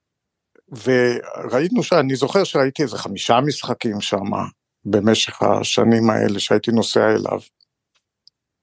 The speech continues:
ו-, ועוד חבר מהכיתה, בשם יורם שפטל, שאתם יודעים מי זה,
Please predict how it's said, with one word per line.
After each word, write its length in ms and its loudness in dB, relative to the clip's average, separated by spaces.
ו-, 320 2
ועוד 680 -2
חבר 380 0
מהכיתה, 720 -2
בשם 480 -6
יורם 280 4
שפטל, 480 -2
שאתם 300 -4
יודעים 320 0
מי 120 4
זה, 220 2